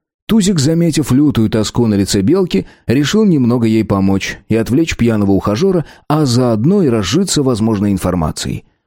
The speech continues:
Он поднял свою кружку и задорно произнёс: «Ну что, Вован Кожемяка, давай, что ли, за знакомство?» «Просто Вован!» —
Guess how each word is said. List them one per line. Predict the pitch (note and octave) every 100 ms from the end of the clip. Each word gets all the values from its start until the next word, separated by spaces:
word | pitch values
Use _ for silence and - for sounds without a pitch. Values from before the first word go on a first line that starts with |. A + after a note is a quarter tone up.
| -
Он | A#2 C3+
поднял | B2+ E3 A#2+ A#2
свою | G#2 G#2 G2
кружку | D#3 G#3+ - F#3+ -
и | -
задорно | B2 A#2 F#2 F3+ E3+
произнёс: | D3 B2+ G#2+ F2+ D2 - - _ _
«Ну | E2 B2
что, | C#3+ F#3+ C3+ D2 - _
Вован | - A2+ D#3+ G3 F3
Кожемяка, | B2+ C3 C3+ A2 - - - _ _ -
давай, | D#3+ A#3 C4 A#3+
что | - G#3
ли, | B2 G2
за | F2+ D3
знакомство?» | D3+ C#3 G#3 A3+ - G2 C#2 - _ _ _ _
«Просто | F#2 F2 D3 F#3+ F#3+ E3 - - C#3+
Вован!» — | B2+ F#2+ A#2+ F#2 A2+ B2 A2+ G#2+ F#2 E2+